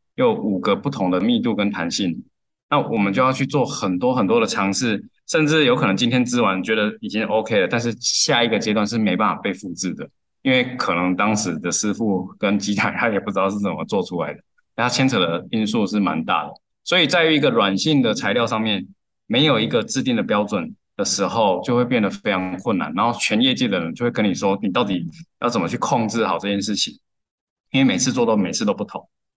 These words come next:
所以在这个过程当中，我就去找了很多的这个编织的技术、纺织的方式，然后怎么去达到我想要去符合脚型的这个东西。那另外一个就是因为它是软的，所以鞋底也要是软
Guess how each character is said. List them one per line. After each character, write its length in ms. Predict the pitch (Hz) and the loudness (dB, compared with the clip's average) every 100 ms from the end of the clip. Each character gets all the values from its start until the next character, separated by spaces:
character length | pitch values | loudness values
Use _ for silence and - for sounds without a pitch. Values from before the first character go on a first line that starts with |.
| _ | _
所 180 | - - | -4 0
以 200 | 127 123 | 2 0
在 140 | 127 | -2
这 120 | 123 131 | 2 2
个 60 | |
过 180 | 120 123 | 2 0
程 100 | 107 | 2
当 140 | 101 | 2
中， 200 | 104 104 95 | 2 0 0
我 80 | |
就 140 | 98 113 | -2 -4
去 140 | - | -4
找 180 | 104 90 | -2 0
了 100 | 87 | 0
很 120 | 85 | 0
多 140 | 92 98 | 2 2
的 160 | 92 | 2
这 100 | 92 | 2
个 260 | 98 90 - - _ _ _ _ | 0 0 -2 -12 _ _ _ _
编 200 | 113 110 | 0 0
织 140 | 110 | 2
的 100 | 110 | 0
技 220 | 101 113 | 0 0
术、 200 | 104 110 | 0 0
纺 220 | 101 85 85 | -2 -4 -2
织 120 | 101 | -2
的 120 | 92 | 0
方 220 | 92 98 | 0 -2
式， 240 | 95 107 90 - - _ - | -2 -2 -2 -6 -16 _ -4
然 100 | 92 | -4
后 60 | |
怎 100 | - | -2
么 100 | - | -4
去 120 | 120 110 | -4 -2
达 180 | 92 | 0
到 160 | 95 101 | 2 2
我 80 | 95 | 2
想 180 | - - 85 _ | -2 -6 -12 _
要 260 | - 113 101 | -4 0 0
去 140 | 113 | -2
符 240 | 101 104 92 | -6 -4 -2
合 120 | 98 | -2
脚 220 | - 82 | -2 -4
型 160 | - 80 | -4 -6
的 60 | |
这 100 | 85 | -4
个 100 | 92 | -6
东 240 | 82 85 - | -4 -6 -4
西。 280 | - - - _ _ _ | -6 -8 -16 _ _ _
那 80 | 143 | 0
另 140 | 160 | 2
外 120 | 165 | 4
一 40 | 156 | 2
个 80 | 143 | 2
就 120 | 151 | 2
是 120 | 147 | 4
因 80 | 147 | 4
为 60 | |
它 100 | 147 | 4
是 80 | 143 | 2
软 260 | 135 95 85 | 2 0 -2
的， 80 | 85 | -2
所 140 | 123 | 0
以 100 | 110 | 0
鞋 240 | - - | 0 0
底 160 | 139 123 | 0 0
也 100 | 95 | 0
要 140 | 98 | 0
是 100 | 117 113 | 0 -2
软 200 | 87 | -4